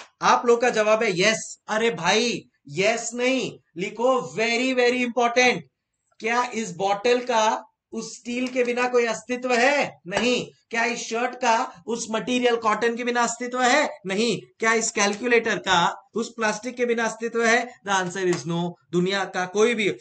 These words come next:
क्या mobile screen, camera, battery जो material है उसके बिना बन सकता है? नहीं। दुनिया का कोई भी product उसके input या material, direct और indirect material के बिना वो बन ही नहीं सकता।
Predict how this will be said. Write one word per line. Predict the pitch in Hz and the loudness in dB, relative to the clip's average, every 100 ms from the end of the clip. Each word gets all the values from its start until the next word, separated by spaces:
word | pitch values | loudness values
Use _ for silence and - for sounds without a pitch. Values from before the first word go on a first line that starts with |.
| - | -8
क्या | 220 220 | -4 -2
mobile | 208 202 208 208 | -2 -2 -2 -4
screen, | - 202 208 | -6 -4 -4
camera, | 208 190 196 196 | -2 -2 0 0
battery | 185 185 202 | 0 0 -4
जो | 190 190 | -6 -6
material | 180 196 196 196 | -4 -4 -2 0
है | 196 | -2
उसके | 190 202 | -4 -4
बिना | 190 196 | 0 0
बन | 196 196 | -2 -6
सकता | 208 - 233 | -8 0 4
है? | 240 - - | 4 2 -10
नहीं। | 147 165 131 - _ _ _ 147 | -4 -4 -4 -14 _ _ _ -4
दुनिया | 175 180 180 175 185 | -2 -2 -2 -4 -4
का | 175 175 - | -4 -4 0
कोई | 311 370 | 6 6
भी | 349 254 | 4 2
product | 202 175 175 170 - - _ _ _ | 0 0 0 -4 -12 -14 _ _ _
उसके | 165 - 185 | -18 -10 -8
input | 170 190 202 202 190 175 170 | -4 -4 -4 0 -2 -2 -4
या | 175 165 | -4 -4
material, | 151 226 254 262 190 | -4 -2 0 2 0
direct | 120 160 185 214 | 0 0 0 -2
और | 214 196 | -4 -4
indirect | 185 185 160 156 _ _ 165 | -4 -2 -4 -6 _ _ -8
material | 180 214 202 190 | -6 -4 -4 -4
के | 190 | -6
बिना | 165 160 156 151 _ 131 | -6 -4 -6 -6 _ -6
वो | 165 175 175 | -4 -4 -4
बन | 151 151 139 | -6 -6 -10
ही | 120 151 175 | -12 -10 -8
नहीं | 160 139 151 | -8 -10 -12
सकता। | 147 147 - - | -14 -16 -18 -6